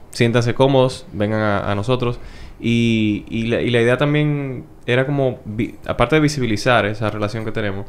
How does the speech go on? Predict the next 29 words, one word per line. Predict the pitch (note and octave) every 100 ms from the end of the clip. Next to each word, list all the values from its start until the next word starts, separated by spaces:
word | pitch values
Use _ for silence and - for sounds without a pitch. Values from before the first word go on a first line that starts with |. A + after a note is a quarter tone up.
| - - -
era | A2 A#2+
crear | C3 B2
ese | B2+ B2+
espacio | - G#2+ F#2+ F#2+ G2 -
como | - F#2+ F2+ F2+ E2 E2
dentro, | F#2 F#2 F2+ F#2+ F#2 F2 E2 -
dentro | G2 G2+ G2+
de |
la | G2
comunidad, | G2+ G#2+ E3 E3 -
que | - G#2
nosotros | G2+ G#2+ A2+ A#2
sentíamos | A#2+ A2+ A2+
que | G#2+ G#2
no, | A2 G#2+ -
no | G#2 G#2+ G#2+
había | G#2+ A#2+ A2+
para | G2+
nosotros | G2+ D#3 C3+ B2
al |
menos. | F3+ E3+ - - - - - -
Y, | B2 B2+ B2+ A#2+ A#2 A2+ B2
y, |
y | A#2
que | B2+ A#2+ A2+ A2+ - -
alguien | G#2 A2+ C#3
se | C#3
puede | C3+ C3
identificar, | C3 B2+ F#3+